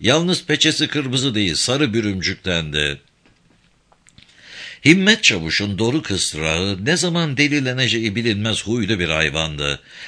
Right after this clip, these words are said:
Aylarca karıların çamaşır kazanlarını dere boyuna uslu uslu taşır, çayırlarda gövertiye bırakıldığı zaman yaşlı eşekler gibi çoluğun çocuğun eğlencesi olur,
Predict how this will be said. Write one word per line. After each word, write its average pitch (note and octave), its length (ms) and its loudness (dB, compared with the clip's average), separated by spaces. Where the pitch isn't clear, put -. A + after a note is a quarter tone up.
Aylarca E3+ 580 4
karıların C#3+ 480 0
çamaşır B2+ 500 0
kazanlarını F#2+ 800 0
dere C3+ 300 2
boyuna C3 360 -2
uslu G#2 340 -4
uslu A#2 340 -2
taşır, F#2+ 420 2
çayırlarda D3 800 4
gövertiye C3 720 0
bırakıldığı A2+ 580 0
zaman F2 320 0
yaşlı A#2+ 500 0
eşekler A#2 540 2
gibi F#2+ 400 2
çoluğun C#3+ 460 0
çocuğun B2+ 460 -2
eğlencesi G2+ 640 0
olur, G2 320 0